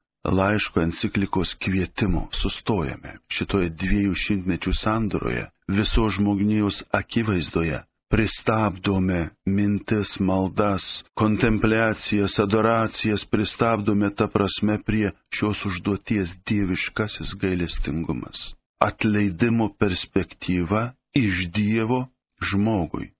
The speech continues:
Ir iš karto atmetu iš žmogaus Dievui. Dievui mes neturėsime nieko atleisti. Čia tas naujadaras, kurį bando prilipdyt, kaip reklama ant traukinio šono. Niekada nesuklyskit, jokiuose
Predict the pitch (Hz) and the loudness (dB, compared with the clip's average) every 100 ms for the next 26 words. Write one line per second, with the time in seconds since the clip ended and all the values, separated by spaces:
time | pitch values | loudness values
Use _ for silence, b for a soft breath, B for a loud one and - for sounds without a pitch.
0 | _ - 113 113 - 123 117 107 104 92 | _ 0 0 0 0 0 2 0 2 0
1 | 90 98 90 95 98 98 98 85 98 92 | 0 0 0 0 0 2 2 0 0 0
2 | 87 82 110 127 101 87 87 - 90 - | 0 0 0 2 2 0 -2 -2 -4 0
3 | 104 98 - 92 95 92 - - 82 85 | 0 0 -2 0 0 -2 -4 -2 -2 -2
4 | - - - 127 95 - 98 95 95 87 | -6 -6 -4 -2 0 0 2 2 2 2
5 | 87 85 - 82 80 95 90 - 104 98 | 0 2 0 0 0 0 0 -2 0 -2
6 | 87 - 107 113 - 98 101 90 - 107 | -2 -2 -2 -4 -6 0 2 4 2 0
7 | 87 78 80 - 85 76 73 73 82 - | 2 2 0 0 -2 -2 -4 -4 -4 0
8 | 92 67 67 _ _ _ - 104 104 123 | 0 0 -4 _ _ _ -4 -2 0 2
9 | 117 85 76 - - 82 78 - - - | 2 2 0 -4 -4 -2 -2 -4 -4 -2
10 | 92 - 104 - 110 | 0 0 0 0 -2